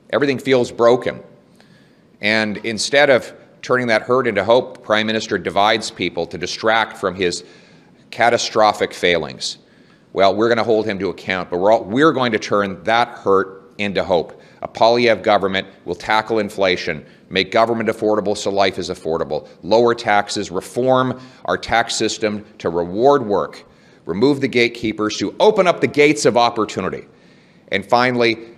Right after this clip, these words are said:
tackle violent crime, not by going after Indigenous hunters in Nunavut, but go-, by going after the gun smugglers who bring handguns in from the United States and putting repeat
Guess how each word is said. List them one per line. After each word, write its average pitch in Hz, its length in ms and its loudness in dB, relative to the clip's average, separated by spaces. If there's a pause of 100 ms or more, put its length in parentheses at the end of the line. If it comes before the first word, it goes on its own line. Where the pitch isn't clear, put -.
tackle 110 560 0
violent 98 340 2
crime, 92 360 -2
not 208 200 2
by 165 140 2
going 127 340 2
after 117 380 0
Indigenous 110 560 0
hunters 120 600 -2
in 85 180 -6
Nunavut, 110 560 0 (640)
but 113 200 0
go-, 127 180 6
by 120 160 2
going 143 340 4
after 127 300 0
the 101 100 -2
gun 113 280 0
smugglers 101 640 0
who 95 140 -4
bring 110 440 0 (480)
handguns 113 720 0
in 95 160 -2
from 90 180 -8
the 87 60 -8
United 90 260 0
States - 520 0 (400)
and 95 160 -4
putting 107 320 -2
repeat 139 680 -4